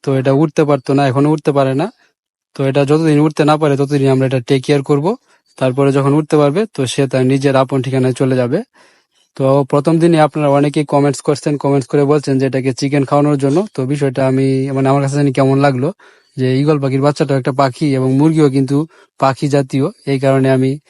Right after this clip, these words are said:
মানে চাই না যে একটাকে মেরে আরেকটাকে খাওয়ানো, মানে আমার কাছে কেমন অমানবিক অমানবিক লাগছে বিষয়টা, এই কারণে এতদিন একে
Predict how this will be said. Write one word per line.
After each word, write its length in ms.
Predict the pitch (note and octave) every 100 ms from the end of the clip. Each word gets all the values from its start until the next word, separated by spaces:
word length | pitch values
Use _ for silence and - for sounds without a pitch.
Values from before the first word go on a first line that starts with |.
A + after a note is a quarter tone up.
| _ - _ -
মানে 200 | C3+ C3+
চাই 220 | B2+ C3+
না 140 | D3+
যে 140 | D3+ D3
একটাকে 400 | C#3+ - D#3 D#3
মেরে 320 | D#3 F3 E3
আরেকটাকে 380 | C#3 C3+ C#3+ C#3+
খাওয়ানো, 440 | A#2+ C#3+ D3 C3
মানে 200 | C3 G#3+
আমার 140 | G3+ E3+
কাছে 200 | E3 D3+
কেমন 200 | D3 D3
অমানবিক 500 | D#3 D#3 D3+ D3 C#3
অমানবিক 480 | C#3 C#3+ C3+ C3 C3
লাগছে 260 | B2+ A#2+
বিষয়টা, 320 | B2+ B2 A#2+
এই 140 | E3+ C#3
কারণে 260 | C#3 C#3
এতদিন 300 | C#3 C3 B2+
একে 220 | B2 C3+